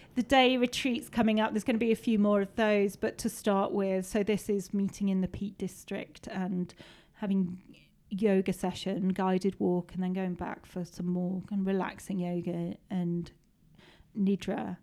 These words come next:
And I think I'm, I'm always a bit wary of saying what you're gonna get from a yoga because it's so much, but it varies. For some people it is just, you know, it's the physical movement.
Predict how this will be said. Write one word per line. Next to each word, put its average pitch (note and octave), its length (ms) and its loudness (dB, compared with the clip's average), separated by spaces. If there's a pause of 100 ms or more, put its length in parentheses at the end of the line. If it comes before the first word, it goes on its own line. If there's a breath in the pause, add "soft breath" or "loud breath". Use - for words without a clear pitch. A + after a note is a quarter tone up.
(100)
And C#4 140 4
I D4+ 60 8
think F#4 260 2
I'm, F#4+ 140 6
I'm G#4+ 160 4
always A4 180 10
a G4+ 60 4
bit - 180 8
wary C4 400 8
of A#3 140 4
saying A#3 260 6
what A#3 140 6
you're A3+ 100 4
gonna G#3+ 180 2
get G#3 360 -2
from F#3+ 180 -8
a F#3 40 -6
yoga F3+ 380 -4
because G3+ 520 -2
it's - 520 -10
so A3+ 280 -2
much, G3+ 540 -4 (360 loud breath)
but - 320 -2 (600)
it A#3+ 180 2
varies. A3+ 640 2
For - 120 -4
some C#4 180 4
people B3 300 2
it A#3 120 -4
is A3 220 0
just, B3 240 -2 (400)
you A#3+ 220 -2
know, A3 180 0
it's A3 220 -4
the A3 80 -10
physical A#3 480 -4
movement. A3+ 760 0